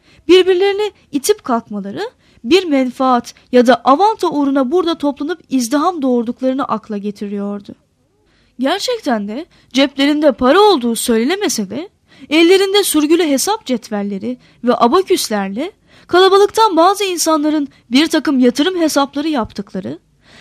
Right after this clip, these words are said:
gözlerindeki ışıltıdan seziliyordu. Sonunda onca bağırış çağırış, mırıltı ve fısıltıdan,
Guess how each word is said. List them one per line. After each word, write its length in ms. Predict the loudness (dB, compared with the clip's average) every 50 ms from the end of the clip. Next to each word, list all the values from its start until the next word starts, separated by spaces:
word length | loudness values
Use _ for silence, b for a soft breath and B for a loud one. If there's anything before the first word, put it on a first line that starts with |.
| b b
gözlerindeki 600 | 4 4 4 6 4 2 2 2 0 0 -2 -2
ışıltıdan 480 | 0 0 -2 -2 -2 -4 -4 -4 -4 -4
seziliyordu. 800 | -4 -4 -4 -2 -2 -2 -2 0 0 0 -2 -2 -6 -10 -14 -20 _ _ _ _ _ _ _ _ _ _ b b b b b b
Sonunda 640 | -2 0 2 2 2 0 -2 -2 -4 -6 -8 -10 b b b b b
onca 460 | b 4 4 4 4 2 2 2 2
bağırış 440 | 2 2 2 2 2 0 0 -2 -2
çağırış, 500 | -2 0 0 0 0 0 -2 -2 -4 b b b b b
mırıltı 380 | 0 2 2 2 2 2 2 2 2 2
ve 40 | 0
fısıltıdan, 680 | -2 -6 -4 -4 -4 -4 -6 -8 -8 -8 -10 -10 -14